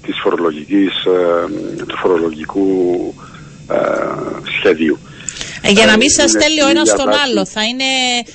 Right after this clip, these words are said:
Speaker 2: όλοι εκεί, γιατί καμιά φορά ο εργασίας στο οικονομικό, αύριο θα
Speaker 1: Θα
Speaker 2: συνεδριάσετε;
Speaker 1: εί-, θα είμαστε όλοι εκεί. Είναι αύριο το πρωί στις, ε, εννιά και μισή, αν δεν κάνω λάθος, στις δέκα η,
Speaker 2: Και τα
Speaker 1: η ώρα.
Speaker 2: θέματα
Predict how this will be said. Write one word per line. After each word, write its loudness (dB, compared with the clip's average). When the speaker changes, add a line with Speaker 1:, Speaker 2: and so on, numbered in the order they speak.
Speaker 2:
όλοι 2
εκεί, 0
γιατί -2
καμιά -2
φορά 0
ο 2
εργασίας 0
στο -4
οικονομικό, -2
αύριο 2
θα 2
Speaker 1:
Θα 0
Speaker 2:
συνεδριάσετε; 2
Speaker 1:
εί-, 2
θα 4
είμαστε 2
όλοι 2
εκεί. -6
Είναι 0
αύριο 0
το -2
πρωί -4
στις, -8
ε, -8
εννιά -8
και -6
μισή, -8
αν -4
δεν -4
κάνω 0
λάθος, -2
στις 0
δέκα 2
η, -2
Speaker 2:
Και 4
τα 2
Speaker 1:
η -2
ώρα. 4
Speaker 2:
θέματα 2